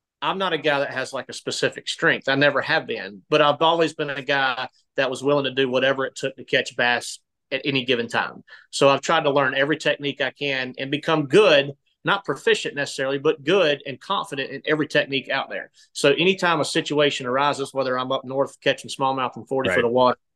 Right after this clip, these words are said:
Speaker 1: or at Lake Okeechobee swimming a worm through Kissimmee grass in six inches of water, you know, I was comfortable doing that. So, um, you know, I think that, that what that does is it, it allows you to, to be a consistent angler, cash a lot of checks, and make championships.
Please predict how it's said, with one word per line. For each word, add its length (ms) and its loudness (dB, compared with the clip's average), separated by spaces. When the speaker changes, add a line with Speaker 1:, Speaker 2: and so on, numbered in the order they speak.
Speaker 1:
or 140 8
at 60 2
Lake 180 2
Okeechobee 640 0
swimming 320 -6
a 40 -4
worm 280 -2
through 160 -8
Kissimmee 340 0
grass 260 2
in 80 -10
six 240 -4
inches 280 2
of 60 0
water, 400 2
you 100 0
know, 100 4
I 140 0
was 140 -4
comfortable 540 -10
doing 260 -8
that. 260 -10
So, 380 6
um, 400 2
you 100 2
know, 120 6
I 120 2
think 360 -2
that, 260 2
that 260 -2
what 260 -8
that 180 -2
does 380 2
is 160 -12
it, 300 -4
it 60 -2
allows 380 2
you 120 -2
to, 160 0
to 80 0
be 180 6
a 40 2
consistent 600 -2
angler, 300 0
cash 320 -2
a 40 -4
lot 140 0
of 60 -6
checks, 280 -2
and 100 -12
make 160 -6
championships. 800 -10